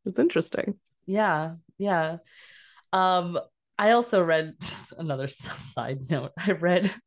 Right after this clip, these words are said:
Speaker 2: in my research as I've been researching Conor Oberst, 'cause I knew nothing about him or really the music at all before this. In my research, <laughs> I stumbled across this, like, I think it was meant to be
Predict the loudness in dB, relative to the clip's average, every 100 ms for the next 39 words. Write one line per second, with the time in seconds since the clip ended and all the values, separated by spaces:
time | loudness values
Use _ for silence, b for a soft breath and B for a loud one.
0 | -4 0 2 2 -2 -4 -2 -2 -2 -2
1 | 0 0 0 -2 -2 -4 -6 -6 -6 -2
2 | 0 0 0 -2 -2 -2 0 0 -2 0
3 | -2 0 -2 -2 -6 -4 -2 -2 -4 -10
4 | -6 -4 -6 -8 -12 _ -6 -4 -2 -4
5 | -8 -10 -6 -6 -6 -10 -8 -6 -6 -6
6 | -8 -10 -6 -4 -2 -4 -6 _ -8 0
7 | 2 2 0 -4 -14 B B B B B
8 | B B B 2 4 4 4 2 0 2
9 | 2 2 -2 -14 -8 -4 -4 -4 -6 -8
10 | -10 -4 0 2 2 2 2 4 2 -2
11 | -6 0 0 0 -4 -2 -2 0 0 0
12 | 0 -2 -4 -6 -6 -4 -2 -4 -6